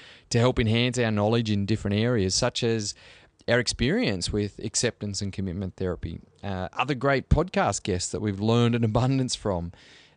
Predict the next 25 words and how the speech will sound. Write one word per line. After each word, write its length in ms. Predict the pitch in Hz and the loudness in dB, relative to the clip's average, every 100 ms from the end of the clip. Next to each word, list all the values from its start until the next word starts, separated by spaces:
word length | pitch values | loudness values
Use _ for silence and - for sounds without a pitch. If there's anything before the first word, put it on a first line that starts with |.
| _ - | _ -4
And 160 | 110 - - | -4 -2 0
Osher 540 | 214 - - 87 95 | 2 2 2 2 0
is 180 | 120 110 | -2 -4
currently, 840 | - - 170 220 - 90 95 180 - _ _ - | -4 -2 0 0 -2 -2 -2 -2 -6 _ _ -2
at 120 | 120 | -2
the 60 | 113 | -2
time 440 | - 139 165 165 | 0 2 2 2
of 140 | 139 113 | 0 0
the 100 | 110 | 2
release 340 | 113 127 - | 2 0 -2
of 100 | 101 | -2
this 160 | 156 - | -2 0
podcast, 720 | - 92 - 90 120 - - _ _ _ _ _ _ - | 0 -2 -2 -4 -4 -4 -10 _ _ _ _ _ _ -10
in 200 | - 143 | -2 0
our 160 | 147 120 | 2 2
mental 340 | 117 123 - | 2 0 -2
strength 460 | - - 123 113 - | -2 0 -2 -2 -6
training 500 | - 110 110 110 107 | -4 0 0 0 0
online 400 | 104 113 117 110 | 2 2 2 4
program 520 | 139 214 220 73 - - _ _ _ | 4 2 0 -4 -10 -18 _ _ _
because 240 | 120 127 117 | -2 0 2
he 120 | 117 | 2
loves 440 | 107 107 107 98 | 2 2 2 -2
learning, 600 | 98 95 95 95 113 180 220 _ _ 110 | 0 2 4 4 2 0 -6 _ _ -2
growing, 540 | 104 92 92 104 151 | 0 2 0 -4 -6